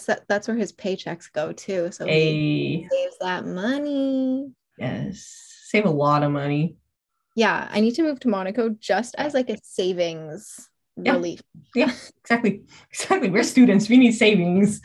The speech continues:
Speaker 2: benefits.
Speaker 1: Yes. <laughs> Literally, yes.
Speaker 2: Goddamn. But, um,
Speaker 1: Yeah.
Speaker 2: yeah,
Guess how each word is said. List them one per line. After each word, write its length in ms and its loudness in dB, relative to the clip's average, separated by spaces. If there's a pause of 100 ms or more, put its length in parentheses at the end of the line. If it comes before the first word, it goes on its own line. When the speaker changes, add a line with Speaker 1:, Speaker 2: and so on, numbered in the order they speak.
(140)
Speaker 2:
benefits. 500 2
Speaker 1:
Yes. 340 6 (280)
<laughs> 280 -20
Literally, 1200 2
yes. 420 -4 (240)
Speaker 2:
Goddamn. 640 -2
But, 360 -6 (480)
um, 300 6
Speaker 1:
Yeah. 80 2 (100)
Speaker 2:
yeah, 360 -2